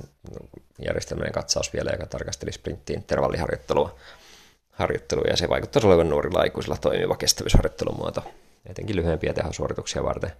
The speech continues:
mutta erityistä etua se ei tarjoa esimerkiksi muihin intervalliharjoittelumuotoihin, eli aika odotettu tulos sitten lopulta, lopulta tässä tapauksessa. Jo vain. Siinäpä tämän kuun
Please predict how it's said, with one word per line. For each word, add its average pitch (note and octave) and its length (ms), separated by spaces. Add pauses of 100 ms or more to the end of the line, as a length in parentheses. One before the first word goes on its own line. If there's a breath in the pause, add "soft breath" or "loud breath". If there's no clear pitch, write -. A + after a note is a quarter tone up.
(380 loud breath)
mutta - 200
erityistä E2 360
etua - 260
se D#2 80
ei F#2 100
tarjoa D#2+ 360
esimerkiksi - 380
muihin - 320
intervalliharjoittelumuotoihin, - 1500
eli - 120 (200)
aika - 180
odotettu - 400 (100)
tulos - 260
sitten - 340
lopulta, - 320 (640)
lopulta - 340
tässä - 260
tapauksessa. - 460 (1500)
Jo G2 180
vain. - 220 (540 loud breath)
Siinäpä G2 300
tämän F2+ 360
kuun D#2+ 260